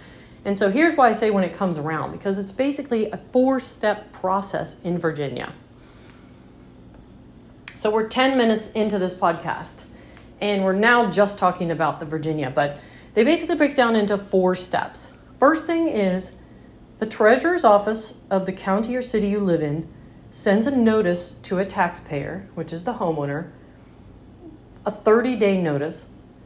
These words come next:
to either pay the back real estate taxes or they're gonna file a lawsuit in the circuit court.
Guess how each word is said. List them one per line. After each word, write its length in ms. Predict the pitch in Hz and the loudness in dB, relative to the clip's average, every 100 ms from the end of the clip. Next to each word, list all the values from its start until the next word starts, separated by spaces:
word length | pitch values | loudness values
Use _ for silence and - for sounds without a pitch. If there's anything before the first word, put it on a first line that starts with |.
| - - | -20 -4
to 120 | 220 | 0
either 220 | 214 190 | 2 2
pay 540 | 170 - 220 277 330 - - - | 0 -2 0 0 -2 -6 -20 -6
the 100 | 220 | -6
back 440 | 180 190 214 226 | 4 4 4 -2
real 300 | 170 160 202 | -8 2 2
estate 280 | 208 202 165 | 2 -4 -8
taxes 540 | 180 151 151 156 156 - - - - | -4 -4 -4 -12 -12 -18 -20 -20 -10
or 120 | - 185 | -2 0
they're 120 | 185 | 2
gonna 160 | 196 | 0
file 340 | 202 208 214 294 | 2 4 4 4
a 20 | |
lawsuit 600 | 254 185 175 - 175 175 | 4 2 2 -4 -6 -4
in 100 | 170 | -6
the 80 | 165 | -6
circuit 360 | 160 147 - | -6 -8 -10
court. 300 | - 135 - | -10 -8 -8